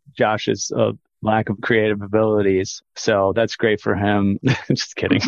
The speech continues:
<laughs> No, but it is so important. And, uh, the thing you said a little bit ago, which I think is really important to highlight, and I don't even know that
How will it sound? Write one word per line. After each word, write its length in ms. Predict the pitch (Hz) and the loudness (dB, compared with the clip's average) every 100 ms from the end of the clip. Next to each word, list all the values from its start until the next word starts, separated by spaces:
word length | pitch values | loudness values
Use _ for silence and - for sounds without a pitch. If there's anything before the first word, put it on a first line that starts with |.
| - | 0
<laughs> 480 | - - - - - | 0 0 -8 -8 -2
No, 160 | 151 | 0
but 240 | 127 131 123 - | 2 0 0 0
it 160 | 160 | 0
is 120 | 196 | 0
so 200 | - 156 | 2 0
important. 420 | 123 120 123 117 117 | 0 0 0 0 -2
And, 120 | 117 | -2
uh, 120 | 120 120 | -4 -2
the 180 | 143 | -2
thing 240 | 135 208 254 | 0 -2 -2
you 80 | 220 | 0
said 140 | 165 | 0
a 40 | |
little 260 | 139 135 120 | 0 0 -2
bit 140 | 101 | -2
ago, 300 | 104 95 101 | -6 -4 -2
which 220 | 101 101 110 | -2 0 0
I 80 | |
think 240 | 107 127 120 | 0 -2 -2
is 180 | 104 123 | -2 0
really 220 | 120 120 | 2 2
important 360 | 107 104 98 | 0 0 -2
to 60 | 92 | -2
highlight, 360 | 95 107 92 113 | -2 -2 -2 -2
and 100 | 117 | -2
I 160 | 131 | 0
don't 160 | 208 269 | 0 0
even 400 | 226 131 107 95 | 0 0 -2 -2
know 420 | 110 123 147 123 | 0 0 0 -2
that 280 | 95 95 98 | -2 -2 -2